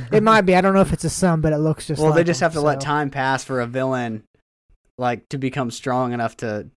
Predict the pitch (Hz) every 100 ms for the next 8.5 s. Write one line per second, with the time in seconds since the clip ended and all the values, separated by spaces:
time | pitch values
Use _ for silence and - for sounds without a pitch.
0 | _ _ _ - - _ _ - 135 143
1 | 120 120 117 165 160 151 151 151 151 151
2 | 143 139 135 139 123 131 127 127 127 113
3 | 110 123 139 147 135 _ _ _ _ _
4 | - 127 135 131 147 131 131 - 123 127
5 | 131 127 120 135 123 135 135 123 110 117
6 | 131 123 123 123 120 123 120 127 123 123
7 | 120 117 - _ _ _ - 127 120 -
8 | 147 127 98 101 -